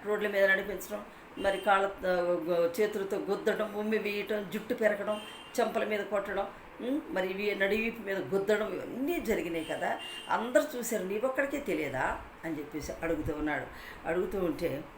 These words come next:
ఈ సంగతులన్నింటిని గూర్చి ఒకరితో ఒకరు సంభాషించుకుంటూ, ఆ, ఆ, ఉన్నారనమాట. వారు సంభాషించు ఆలోచించుకొంచుండగా యేసు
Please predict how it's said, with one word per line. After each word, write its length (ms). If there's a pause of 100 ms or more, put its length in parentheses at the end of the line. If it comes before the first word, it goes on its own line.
(880)
ఈ 140
సంగతులన్నింటిని 960
గూర్చి 260
ఒకరితో 360
ఒకరు 240
సంభాషించుకుంటూ, 1080 (480)
ఆ, 300 (200)
ఆ, 280 (240)
ఉన్నారనమాట. 540 (460)
వారు 160
సంభాషించు 680
ఆలోచించుకొంచుండగా 1160
యేసు 500